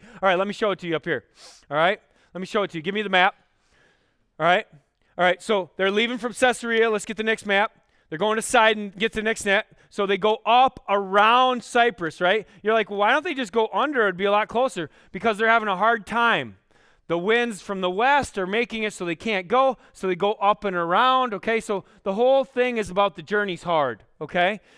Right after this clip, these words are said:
And so they go to Myra, and then Cnidus, well, I didn't say that yet, and then Fair Havens, and they go all the way to Malta. Uh, I'm gonna leave this up for you. Go ahead, one more. I'm gonna leave that up for you while I'm reading, so if I say anything and you're like,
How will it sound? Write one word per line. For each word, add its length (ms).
And 120
so 120
they 100
go 140
to 60
Myra, 520
and 100
then 120
Cnidus, 600
well, 140
I 100
didn't 240
say 220
that 140
yet, 160
and 100
then 80
Fair 240
Havens, 320
and 80
they 60
go 100
all 240
the 60
way 100
to 80
Malta. 360
Uh, 60
I'm 240
gonna 180
leave 460
this 300
up 200
for 240
you. 280
Go 160
ahead, 140
one 120
more. 260
I'm 140
gonna 100
leave 220
that 180
up 140
for 100
you 120
while 120
I'm 120
reading, 260
so 160
if 160
I 160
say 260
anything 380
and 40
you're 120
like, 340